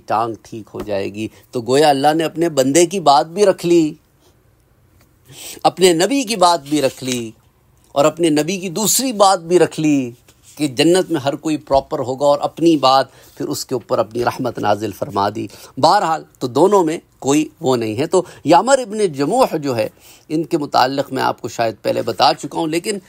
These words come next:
ये कहने का मकसद ये है, इसी सारे मामलात आपके सामने, कि एक बरज़ख की हयात है, उसमें जो जन्नत है, वो, वो आर्जी जन्नत है जिसमें रोज़े हश्र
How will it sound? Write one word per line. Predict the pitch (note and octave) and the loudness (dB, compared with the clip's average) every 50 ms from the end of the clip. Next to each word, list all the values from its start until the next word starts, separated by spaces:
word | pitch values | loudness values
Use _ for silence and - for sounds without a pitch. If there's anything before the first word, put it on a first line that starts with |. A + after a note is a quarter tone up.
| _ _ _ - | _ _ _ -8
ये | D#3 D3+ | -8 -6
कहने | - G#3 A3+ A#3+ C#4 C#4 | -4 -4 -4 -2 -2 -2
का | - A3+ F#3+ | -2 -2 -2
मकसद | F3 F3 F3 - F3+ D#3+ C#3 | -2 -2 -4 -4 -6 -6 -4
ये | C#3+ C#3+ C3+ | -4 -2 -2
है, | D3 | -2
इसी | D3 - D3+ C3+ | -2 -2 -2 -2
सारे | - - - B2 C#3+ D#3+ D#3+ | 0 2 2 2 2 2 0
मामलात | C#3 A#2+ A2 A#2 A#2+ A#2 B2 B2+ B2+ - | 0 0 0 0 2 2 2 2 2 0
आपके | A2+ A2+ - - B2+ | -2 -4 -4 -4 -6
सामने, | - - A#2+ B2 B2 B2 C#3+ E3+ | -4 -4 -2 -4 -4 -6 -6 -6
कि | - G#3 F#3 F#3 - - - - - F#3+ | -6 -6 -8 -8 -10 -16 -20 -4 0 0
एक | A#3+ B3 - D#3 C#3+ A2+ | 0 0 0 -4 -4 0
बरज़ख | G#2+ F#3 A3+ A#3 A3 A3 A3+ - - | 2 2 2 2 0 -2 -4 -4 -6
की | - - E3+ D3+ B2+ | -6 -4 -2 -2 -2
हयात | - A#2+ A#2+ A2+ G#2+ G#2+ G#2+ - - | -2 0 0 2 0 0 -2 -6 -10
है, | - G#2+ G#2+ - | -10 -10 -10 -10
उसमें | C3+ C3 - - - D#3 C#3+ | -10 -14 -12 -8 -6 -6 -6
जो | B2+ B2 A2+ | -4 -6 -8
जन्नत | G#2+ A#2 A#2 B2+ B2+ B2 A2+ - - | -8 -8 -6 -6 -6 -8 -8 -8 -10
है, | A2+ G#2+ - - - - - D3 | -12 -12 -12 -16 -20 -14 -6 -4
वो, | F3+ G3+ | -4 -2
वो | - - | 0 2
आर्जी | F3 E3+ F#3 F#3+ G#3 G3+ A3+ A3+ F#3+ | 4 4 4 2 0 -6 -8 -6 -6
जन्नत | E3+ E3+ F3 E3+ E3 D#3 C3+ - | -4 -2 -2 -2 -4 -4 -6 -6
है | D#3 C#3+ | -6 -6
जिसमें | C#3 C3 - - C#3 C3+ C3 - _ _ - | -6 -8 -8 -6 -6 -8 -8 -8 _ _ -4
रोज़े | B2+ D3+ D#3 D3 C#3+ C3+ | -2 0 0 0 -2 -4
हश्र | A#2+ C#3+ C#3 - D#3 | -4 -4 -4 -4 -6